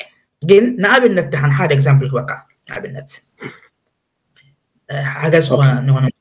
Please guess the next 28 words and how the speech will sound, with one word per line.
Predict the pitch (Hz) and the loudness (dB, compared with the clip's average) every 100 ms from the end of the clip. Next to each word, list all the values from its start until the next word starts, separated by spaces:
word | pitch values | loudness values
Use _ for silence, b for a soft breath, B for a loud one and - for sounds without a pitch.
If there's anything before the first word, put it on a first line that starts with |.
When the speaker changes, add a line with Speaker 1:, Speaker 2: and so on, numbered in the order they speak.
| - | -14
Speaker 1:
ኣሕዋትና | 143 139 139 | -2 0 0
ማለት | 120 104 101 | -2 -4 -8
እዩ። | 139 139 _ _ b b b b b b b b _ _ - | -12 -14 _ _ b b b b b b b b _ _ -6
መንበሪ | 156 185 196 196 | 0 2 2 2
ፍቓድ | 208 226 233 | 0 0 0
ሓይትካ | 151 139 - | -2 -2 2
ኣለካ፣ | 139 139 - - | 4 6 4 2
ቀዋሚ | 165 170 165 | 2 2 0
መንበሪ | 147 139 | 0 -2
ፍቓድ | - 143 | 2 2
ኣለካ። | 131 123 - - - _ | 4 2 -4 -10 -16 _
ቀዋሚ | 151 156 151 | 0 2 2
ተዋሂብካ | 139 131 123 | 0 0 -2
ኣለካ። | 104 - - - _ _ _ _ - | -6 -8 -12 -18 _ _ _ _ -6
ቀዋሚ | 175 208 202 | 2 2 2
ክህልወካ | 160 147 139 | 0 0 0
ኣለዎ | 151 135 | 2 2
ዜግነት | 131 131 123 | 2 -2 -2
ንሓትሓትት | - - - - - - | -4 -4 -8 -12 -12 -14
ማለት | - - | -14 -16
እዩ። | - | -4
ቀዋሚ | 143 147 | 0 2
ኣለካ | 127 131 - | 2 0 -4
ንበል። | 120 - - _ B B B B B B _ _ - | -8 -8 -12 _ B B B B B B _ _ -10
ቀዋሚ | - 190 208 | 2 4 4
ኣለካ | 214 214 220 | 2 2 0
ዜግነት | 156 147 143 | -2 -2 -2
ሓቲትካ። | 139 135 123 | -2 -2 -2